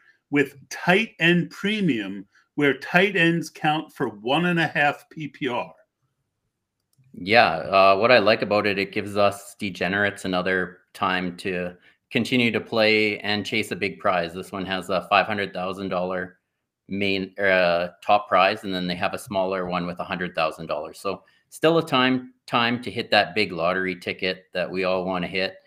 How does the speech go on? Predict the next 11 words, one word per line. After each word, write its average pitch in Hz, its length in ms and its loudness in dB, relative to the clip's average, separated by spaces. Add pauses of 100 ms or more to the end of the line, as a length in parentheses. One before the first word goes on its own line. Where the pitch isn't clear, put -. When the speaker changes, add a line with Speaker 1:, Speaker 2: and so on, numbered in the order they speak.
(240)
Speaker 2:
in 104 200 -2
fantasy 95 520 -4
football. 87 480 -6
So - 160 -8
that, 131 200 4
that's 147 240 6
what 160 140 4
I 120 80 8
appreciate 113 560 -2
about 117 260 -2
it. 117 140 -6